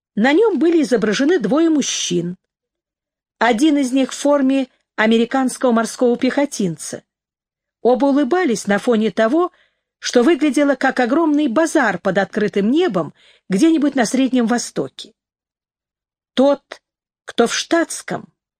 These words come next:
бородатый блондин, был неуловимо похож на Тару. А второй... Нэнси почувствовала волнение. «Ты знаешь, кто этот моряк?»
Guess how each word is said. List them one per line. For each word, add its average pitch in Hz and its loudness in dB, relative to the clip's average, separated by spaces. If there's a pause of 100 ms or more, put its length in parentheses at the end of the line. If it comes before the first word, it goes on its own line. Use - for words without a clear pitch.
(540)
бородатый 196 0
блондин, 180 0 (1200)
был 240 2
неуловимо 247 2
похож 254 -4
на 208 -4 (100)
Тару. 156 -6 (1300)
А 190 0
второй... 220 -2 (1900)
Нэнси 214 0
почувствовала 208 -2
волнение. 214 -2 (1300)
«Ты 196 0
знаешь, 285 -2 (600)
кто 330 0
этот 190 -4
моряк?» 202 -2